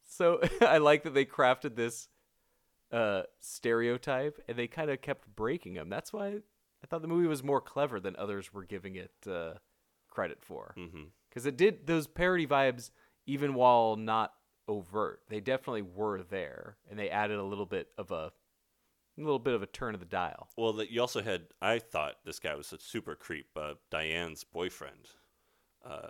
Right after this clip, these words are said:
Speaker 2: who they kept
Speaker 1: Oh, that, like, ginger dude?
Speaker 2: They kept calling him by his full name, John Miner.
Speaker 1: <laughs> John Miner. So this,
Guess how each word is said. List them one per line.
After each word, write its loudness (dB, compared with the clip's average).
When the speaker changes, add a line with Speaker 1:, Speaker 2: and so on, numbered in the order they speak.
Speaker 2:
who -6
they -2
kept 0
Speaker 1:
Oh, 8
that, 6
like, 0
ginger -4
dude? 0
Speaker 2:
They 2
kept 0
calling 4
him 0
by 4
his -2
full -2
name, -4
John -2
Miner. -4
Speaker 1:
<laughs> -20
John 6
Miner. 4
So 12
this, 2